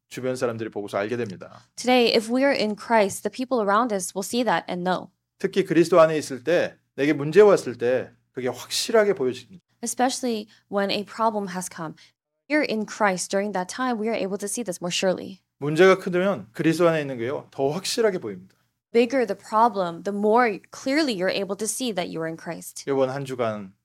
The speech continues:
Speaker 1: 나에게 어떤 사건이 있느냐, 그리스도 안에 있으면 됩니다.
Speaker 2: So this week, no matter what happens, all we have to do is remain in Christ.
Speaker 1: 그리스도 안에 있는다는 게 믿음 가운데 있는 거기 때문에요, 말씀 붙잡는 게 너무 소중합니다.
Speaker 2: And being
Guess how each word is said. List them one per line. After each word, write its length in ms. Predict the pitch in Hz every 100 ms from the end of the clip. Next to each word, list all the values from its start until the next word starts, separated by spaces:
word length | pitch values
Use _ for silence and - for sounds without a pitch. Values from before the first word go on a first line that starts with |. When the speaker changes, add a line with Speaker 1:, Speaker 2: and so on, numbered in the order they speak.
| _
Speaker 1:
나에게 300 | - 127 147
어떤 320 | 160 - 175 170
사건이 320 | 165 165 151
있느냐, 420 | 120 113 131 117
그리스도 520 | - 131 139 143 156 147
안에 160 | 147
있으면 260 | 120 - -
됩니다. 400 | 95 82 - -
Speaker 2:
So 200 | - 220
this 280 | 202 233 240
week, 120 | 240
no 60 | 214
matter 180 | 220 220
what 220 | 202 202
happens, 720 | 262 320 190 175 202 - -
all 160 | 202 214
we 100 | 247
have 160 | 233
to 100 | 233
do 160 | 202 170
is 260 | - 196 220
remain 320 | 196 165 165
in 160 | 170
Christ. 580 | 170 180 165 180 - - _
Speaker 1:
그리스도 340 | - 175 175 185
안에 160 | 175
있는다는 340 | 160 156 147 139
게 140 | 147
믿음 320 | 117 123 165
가운데 300 | 170 156 143
있는 160 | 131 117
거기 160 | 104 95
때문에요, 340 | 101 117 139
말씀 520 | 95 104 117 - 180
붙잡는 360 | 180 180 156 151
게 80 | 147 -
너무 280 | 127 156 175
소중합니다. 540 | 131 113 104 85 - _ _ -
Speaker 2:
And 320 | 220 220 -
being 240 | 240 262